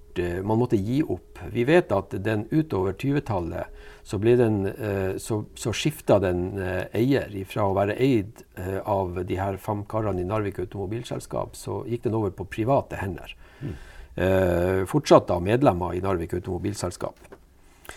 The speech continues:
Speaker 1: Eh, men alle spor etter Narviks første bil, de forsvinner, eh, på tjuetallet.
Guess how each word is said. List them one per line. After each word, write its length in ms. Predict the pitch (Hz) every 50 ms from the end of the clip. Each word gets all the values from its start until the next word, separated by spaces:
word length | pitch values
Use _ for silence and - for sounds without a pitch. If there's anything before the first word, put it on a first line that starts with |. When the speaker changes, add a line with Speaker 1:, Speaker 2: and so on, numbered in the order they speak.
| - - - _ -
Speaker 1:
Eh, 280 | - 95 101 101 107 - -
men 300 | 123 123 123 123 123 120 - -
alle 340 | 160 175 185 185 165 156 151
spor 440 | - - - - 156 143 101 87 90
etter 200 | 90 92 - 98
Narviks 400 | 101 113 127 120 98 95 - - -
første 340 | - 113 107 - - -
bil, 300 | 90 98 104 98 101 - - - - - -
de 80 | - 98
forsvinner, 560 | - - 110 - - - - 127 101 78 - - - - - - _ _ -
eh, 260 | 98 90 92 92 90
på 140 | - - 95
tjuetallet. 440 | - 92 95 - - - - -